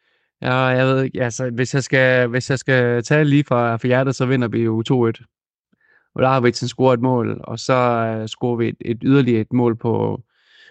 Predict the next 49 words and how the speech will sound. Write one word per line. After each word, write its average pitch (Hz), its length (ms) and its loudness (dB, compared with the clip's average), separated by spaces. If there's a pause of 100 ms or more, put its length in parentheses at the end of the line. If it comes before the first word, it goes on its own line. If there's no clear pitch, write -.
på 131 100 -2
hjørnespark, 127 720 0
hvor 113 180 -4
Bremer, 123 300 2
han 120 200 -2
er 113 60 0
op 113 200 -2
og, 107 140 -4 (140)
og 110 180 -8
Thomsen 117 360 -2
ind. 123 180 2 (680)
Og 127 120 -6
så, - 120 0 (100)
øh, 117 160 4 (120)
ja, 120 100 -2 (800)
så - 160 -8
er 123 60 0
der 117 120 2
selvfølgelig 123 240 0
nogen, 131 120 0
der 117 60 -2
kommer 113 200 -8
til 131 80 0
at 123 80 2
græde 123 200 2
over 117 120 2
det, 123 140 -2
men, 127 140 -4
<laughs> 165 1300 -2
men 120 140 -2
de 131 100 4
er 131 60 6
jo 131 80 2
lidt 127 200 -2
touchy 127 400 -4
over 113 320 -4
i, 107 300 -6
over 113 280 -2
i 113 40 0
den 113 200 -2
del 117 160 2
af 113 60 0
Milano, 107 420 -2
så 110 140 -6
det 110 100 -2
er 110 40 0
jo 110 100 -2
sådan, 113 200 0
der. 110 140 -2